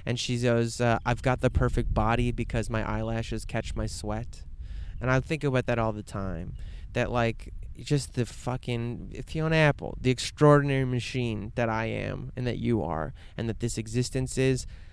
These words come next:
it's hard to get away from that. And so I'm trying to, like, put the music in my life <laughs> that reassures me of this kind of beauty.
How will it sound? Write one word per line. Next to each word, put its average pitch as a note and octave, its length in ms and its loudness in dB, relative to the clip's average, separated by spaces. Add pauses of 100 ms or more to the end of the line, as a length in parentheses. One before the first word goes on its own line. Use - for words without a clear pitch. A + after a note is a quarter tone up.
(240)
it's C#3 160 -2
hard D3 220 8
to C3+ 60 2
get B2 140 8
away A2 360 4
from G#2 300 -2
that. G2 280 0 (380)
And A2 180 0
so - 160 2
I'm A#2+ 180 6
trying B2 220 2
to, B2 60 2
like, B2+ 160 0
put - 220 0
the A#2+ 100 6
music B2+ 560 8
in C3+ 120 4
my B2+ 140 8
life B2+ 500 6
<laughs> - 20 -14
that C3+ 420 4 (500)
reassures C3 720 10
me B2+ 140 2
of A#2+ 100 0
this - 120 -4
kind B2+ 200 4
of A#2+ 100 2
beauty. C3 340 6